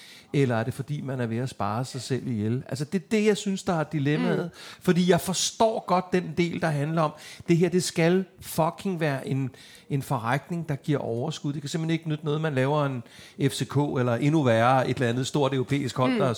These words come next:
Speaker 1: der skylder to milliarder. Så, så, så, så, altså, har, har, har C V reelt fået,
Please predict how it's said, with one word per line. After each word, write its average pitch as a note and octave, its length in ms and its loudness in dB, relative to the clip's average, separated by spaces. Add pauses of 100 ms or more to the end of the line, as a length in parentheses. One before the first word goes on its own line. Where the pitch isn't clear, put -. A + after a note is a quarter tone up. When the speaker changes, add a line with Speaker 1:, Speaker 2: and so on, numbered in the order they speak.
(100)
Speaker 1:
der C3 60 -4
skylder C3+ 300 -2
to C3+ 240 -8
milliarder. C3 520 0 (520)
Så, - 240 -2
så, F3+ 220 0 (100)
så, E3+ 300 0
så, D#3+ 280 -2 (120)
altså, D#3+ 260 0 (100)
har, D3+ 300 -2
har, D3 300 0
har D3+ 100 4
C A3 360 0
V G3+ 300 0 (240)
reelt E3+ 920 2 (320)
fået, E3+ 680 4